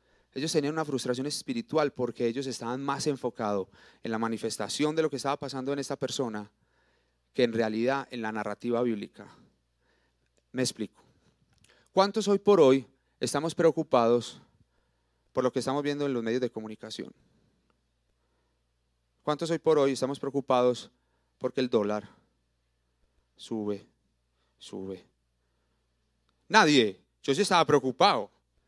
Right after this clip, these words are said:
Claro. Imagínense, yo con una ganas de comprarme unos in-ears y eso,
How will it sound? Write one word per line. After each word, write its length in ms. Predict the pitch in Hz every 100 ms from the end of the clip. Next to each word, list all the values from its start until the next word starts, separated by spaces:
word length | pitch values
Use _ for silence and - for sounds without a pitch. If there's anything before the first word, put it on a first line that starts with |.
| _ _ _ _ _
Claro. 560 | 107 110 110 117 143 123 _ _ _ _
Imagínense, 340 | - 131 135 123
yo 140 | 120
con 80 | 143
una 80 | 147
ganas 200 | 156 151
de 100 | 127
comprarme 340 | 127 127 139
unos 180 | 151 139
in-ears 480 | 123 135 131 127 151
y 60 |
eso, 200 | 143 147